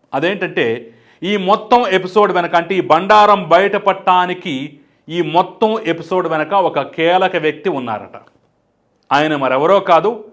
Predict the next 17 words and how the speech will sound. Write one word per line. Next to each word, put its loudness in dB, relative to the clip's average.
డాక్టర్ 4
నిమ్మగడ్డ 0
రమేష్ 2
కుమార్ 6
అని -6
చెప్పేసి -4
అయితే -6
చాలా 0
స్పష్టంగా -2
సమాచారం -4
తెలుస్తుంది. -14
అదేంటి, 0
మాజీ 4
ఎస్సీసీకి -2
ఇప్పుడు -8
ఈ -6
పరిస్థితికి -6